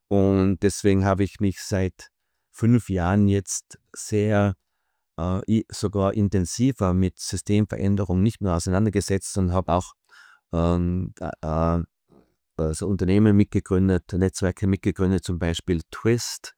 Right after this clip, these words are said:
Together We Invest in Systems Transformation,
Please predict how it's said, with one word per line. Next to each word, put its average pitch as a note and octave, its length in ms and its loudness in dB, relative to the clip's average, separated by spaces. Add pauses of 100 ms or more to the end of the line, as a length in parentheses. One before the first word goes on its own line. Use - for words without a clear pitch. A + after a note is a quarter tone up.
(280)
Together F#2+ 600 0 (260)
We F#2 100 -2
Invest E2+ 400 -2
in F2+ 80 -4
Systems F#2 460 -4
Transformation, F#2 920 -4